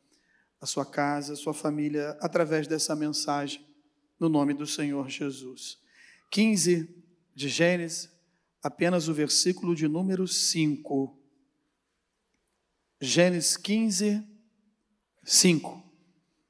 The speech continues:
Amém? Assim diz a palavra do Senhor. Então conduziu até fora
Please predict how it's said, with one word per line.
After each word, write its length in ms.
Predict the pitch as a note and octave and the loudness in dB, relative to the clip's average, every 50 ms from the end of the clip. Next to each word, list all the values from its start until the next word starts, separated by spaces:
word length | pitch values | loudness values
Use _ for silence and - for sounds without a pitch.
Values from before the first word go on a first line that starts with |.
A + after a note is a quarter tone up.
| _ _ _ - | _ _ _ -4
Amém? 640 | - D3+ E3 G3 A3 A#3 A#3+ A3+ - - - - - _ _ _ _ _ _ _ _ _ _ _ _ _ | 0 4 6 6 6 6 4 0 -6 -14 -20 -20 -20 _ _ _ _ _ _ _ _ _ _ _ _ _
Assim 440 | - F3 D#3+ - - F3+ F3 D#3+ E3 | 2 2 4 4 4 2 2 0 -2
diz 180 | D#3 E3 D#3 | -4 0 0
a 60 | E3+ D#3+ | 0 4
palavra 420 | E3 F3+ D#3 C#3+ C#3+ C#3 D3+ D3 | 4 4 4 4 2 2 -2 -4
do 140 | C#3+ D#3+ E3 | -2 -2 -2
Senhor. 560 | D#3+ - D#3 C#3+ C3+ C3+ B2+ - - - _ _ _ _ _ _ _ _ _ _ _ _ _ _ _ _ _ _ _ _ _ _ - _ _ - _ _ | -2 0 0 0 0 -2 -4 -8 -14 -20 _ _ _ _ _ _ _ _ _ _ _ _ _ _ _ _ _ _ _ _ _ _ -20 _ _ -20 _ _
Então 340 | F#3 F#3 F#3 - C4 C4+ C4 | 2 4 8 10 10 10 10
conduziu 1040 | B3+ - A#3+ A#3+ A#3 G3 G#3 G3 D#3+ C#3+ D3+ G3+ A3+ A3+ A3 G#3+ G#3 G#3+ A3+ C4+ - - - _ _ _ _ _ _ _ _ _ | 8 6 6 6 8 6 4 4 4 4 2 2 2 2 0 0 0 -2 -4 -6 -10 -20 -20 _ _ _ _ _ _ _ _ _
até 380 | E3+ E3 E3 - G3 G3+ G#3 F#3 | 2 4 8 8 8 8 8 4
fora 840 | G3+ - - - - - F#3 F#3+ F#3 E3+ D#3 D3 C#3 C3 B2 A#2+ | 0 -6 -8 -2 6 8 10 10 10 10 8 6 4 2 0 -6